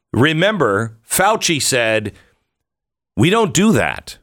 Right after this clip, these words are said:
That's gain of function. We don't do that. EcoHealth doesn't do that." And it certainly didn't have anything to do over in China.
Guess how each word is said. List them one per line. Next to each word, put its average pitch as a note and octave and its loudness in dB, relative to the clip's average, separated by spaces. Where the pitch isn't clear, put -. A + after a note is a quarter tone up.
That's F#3+ -2
gain G3 0
of D3 -2
function. C#2 -4
We E3 2
don't A3 2
do G#3 2
that. C#2+ -2
EcoHealth G3+ 2
doesn't B2+ -2
do A2 0
that." D2 -2
And D3+ -2
it A2+ -2
certainly G#2 0
didn't D3+ 0
have C#3 0
anything D#3 0
to - -2
do E2+ -2
over A#2 0
in G#2 -4
China. D#3 0